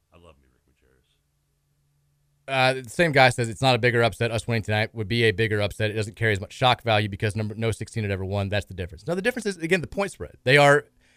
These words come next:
Speaker 2: that game was a bigger point spread. It was a better Virginia. By definition,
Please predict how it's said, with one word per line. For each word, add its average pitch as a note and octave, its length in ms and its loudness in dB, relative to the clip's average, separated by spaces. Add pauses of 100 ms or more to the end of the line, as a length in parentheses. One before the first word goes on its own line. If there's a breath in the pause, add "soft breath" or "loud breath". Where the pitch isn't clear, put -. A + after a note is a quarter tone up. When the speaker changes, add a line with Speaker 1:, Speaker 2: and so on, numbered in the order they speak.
(160)
Speaker 2:
that D#3+ 220 4
game D3+ 220 4
was C#3 120 0
a C3+ 100 2
bigger A2 360 -6
point D3+ 260 -6
spread. B1+ 200 -18
It - 100 -20
was F#2+ 80 -14
a G2+ 60 -4
better G#2+ 200 0
Virginia. A#2+ 360 -4
By C#3 200 8
definition, D#3+ 800 2